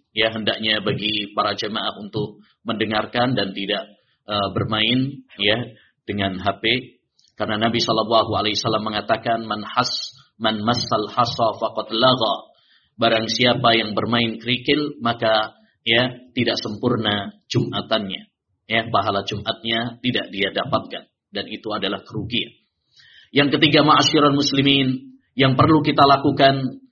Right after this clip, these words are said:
setelah bulan Ramadan ini adalah berdoa kepada Allah Subhanahu wa taala. Berdoa kepada Allah Subhanahu wa taala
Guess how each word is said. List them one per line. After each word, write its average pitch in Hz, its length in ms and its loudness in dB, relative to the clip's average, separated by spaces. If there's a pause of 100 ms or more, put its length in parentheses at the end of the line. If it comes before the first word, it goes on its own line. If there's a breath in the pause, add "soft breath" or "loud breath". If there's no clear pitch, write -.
(100)
setelah 147 400 4
bulan 135 240 6
Ramadan 127 400 2
ini 127 400 0
adalah 117 480 2 (240 soft breath)
berdoa 135 480 4
kepada 117 240 0
Allah 113 320 0
Subhanahu 107 960 -4
wa 117 160 4
taala. 110 400 2 (800)
Berdoa 147 480 6
kepada 151 320 4
Allah 151 240 4
Subhanahu 147 560 2
wa 139 160 4
taala 135 480 4